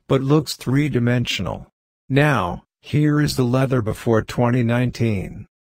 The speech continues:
The leatheriness of the body is more well captured than it is today,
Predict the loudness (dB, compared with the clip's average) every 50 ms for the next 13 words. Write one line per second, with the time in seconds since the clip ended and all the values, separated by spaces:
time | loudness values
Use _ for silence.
0 | _ _ _ -4 -2 -2 0 0 0 0 0 0 0 0 2 0 0 0 -2 -2
1 | -4 -6 -4 -2 -2 -2 0 0 0 2 0 0 0 0 0 0 -2 -2 -2 -2
2 | 0 0 0 0 -2 -2 -2 -2 -2 -2 -4 -4 -4 -2 -2 -2 -4 -4 -2 0
3 | 0 0 0 -2 -2 -2 -2 -4 -4 -6 -8 -8 -6 -6 -4 -4 -4 -4 -4 -6
4 | -10 -12 -14 -16